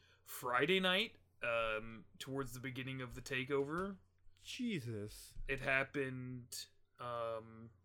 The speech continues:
Speaker 1: at one point during the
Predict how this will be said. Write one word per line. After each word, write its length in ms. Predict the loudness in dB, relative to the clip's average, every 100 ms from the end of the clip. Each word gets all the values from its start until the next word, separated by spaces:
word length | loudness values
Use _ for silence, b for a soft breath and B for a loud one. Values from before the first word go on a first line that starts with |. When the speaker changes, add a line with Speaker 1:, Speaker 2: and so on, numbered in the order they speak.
| _ _ _ _ _ _ _ _ _ 0
Speaker 1:
at 180 | 0 2
one 220 | 0 0
point 480 | -2 -2 0 -2 -2
during 480 | 0 2 2 0 -4
the 560 | -6 -8 -8 -10 -10